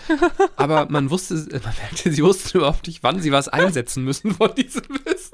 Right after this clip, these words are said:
Speaker 2: und dann kam der übrigens
Speaker 1: Also
Speaker 2: sehr
Speaker 1: sie haben's quasi gelesen, aber nicht gefühlt.
Speaker 2: Sie wussten doch, sie haben's, nee, gefühlt schon mal gar nicht,
Speaker 1: <laughs>
Speaker 2: weil sie das halt, aber ich hab auch, also, äh, zumindest vom amerikanischen Kreuzfahrtschiffmarkt, äh, gehört,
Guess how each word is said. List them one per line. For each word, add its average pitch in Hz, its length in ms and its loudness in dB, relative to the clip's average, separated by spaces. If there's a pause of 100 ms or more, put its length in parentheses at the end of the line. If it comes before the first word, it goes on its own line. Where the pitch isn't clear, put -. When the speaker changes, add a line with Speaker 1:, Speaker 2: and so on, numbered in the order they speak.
(580)
Speaker 2:
und 143 120 -2
dann 156 120 2
kam 170 200 2
der 165 240 2
übrigens 151 380 -2 (380)
Speaker 1:
Also 226 120 4
Speaker 2:
sehr - 80 2
Speaker 1:
sie 240 120 4
haben's 254 220 0
quasi 233 480 0 (180)
gelesen, 220 480 4
aber 175 220 2
nicht 165 240 -2
gefühlt. 143 680 -4 (260)
Speaker 2:
Sie 135 240 -10
wussten 180 380 -2
doch, 185 200 -2
sie 127 160 -4
haben's, 165 280 -6
nee, 143 160 2
gefühlt 117 320 -4
schon 175 120 -4
mal 147 120 4
gar 190 220 2
nicht, 240 240 -2 (100)
Speaker 1:
<laughs> - 100 -20
Speaker 2:
weil 131 140 0
sie 123 100 -8
das - 200 -10
halt, 123 340 0
aber 123 280 0
ich - 140 -8
hab 131 120 -4
auch, 135 260 -6
also, 123 340 -8
äh, 139 220 -12
zumindest 127 380 -6
vom 113 160 -8
amerikanischen 113 580 -6
Kreuzfahrtschiffmarkt, - 1400 -6
äh, 135 280 -8
gehört, 127 400 -2